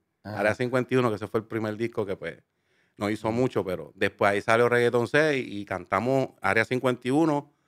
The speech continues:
Speaker 2: Mis enemigos nos quieren matar y, el, y en Plan B, la de Plan B.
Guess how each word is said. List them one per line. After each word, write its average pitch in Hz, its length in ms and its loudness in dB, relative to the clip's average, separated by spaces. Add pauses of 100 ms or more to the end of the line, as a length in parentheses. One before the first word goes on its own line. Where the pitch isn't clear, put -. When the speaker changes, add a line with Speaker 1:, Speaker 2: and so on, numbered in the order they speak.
(320)
Speaker 2:
Mis 107 140 -4
enemigos 104 580 4
nos 117 200 -2
quieren 123 300 2
matar 190 400 4
y, 143 160 4
el, 110 280 2
y 107 140 4
en 101 140 2
Plan 101 320 2
B, 156 260 4
la 110 160 2
de 95 80 2
Plan 92 260 -2
B. 80 140 -14